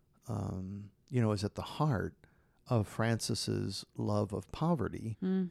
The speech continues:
Speaker 1: is that he, his life becomes a witness that requires that if we engage him in any authentic way,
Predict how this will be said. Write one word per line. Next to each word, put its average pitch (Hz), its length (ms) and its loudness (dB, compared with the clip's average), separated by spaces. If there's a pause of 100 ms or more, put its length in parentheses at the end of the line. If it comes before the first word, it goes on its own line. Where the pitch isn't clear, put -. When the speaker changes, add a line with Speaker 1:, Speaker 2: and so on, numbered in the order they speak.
(140)
Speaker 1:
is 123 240 6
that 107 320 4 (800)
he, 127 380 0
his 127 640 4
life 113 760 2 (680)
becomes 117 960 4 (100)
a 107 260 2
witness 110 800 0 (340)
that 117 200 0
requires 120 1000 4
that 117 160 6
if - 180 -2
we 110 360 2 (520)
engage 123 540 2
him 117 240 2
in 110 240 0
any 131 400 4
authentic 123 640 0 (100)
way, 110 560 2